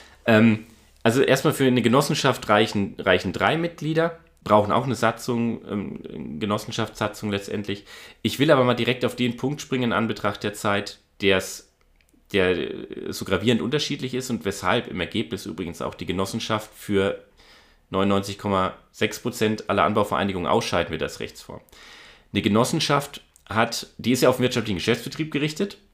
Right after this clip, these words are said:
Normalerweise, jetzt muss ich doch nochmal nerdig werden, normalerweise im Gesellschaftsrecht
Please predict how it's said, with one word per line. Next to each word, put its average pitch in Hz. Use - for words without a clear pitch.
Normalerweise, 139
jetzt -
muss 80
ich -
doch 92
nochmal 98
nerdig 98
werden, 101
normalerweise 110
im 117
Gesellschaftsrecht 110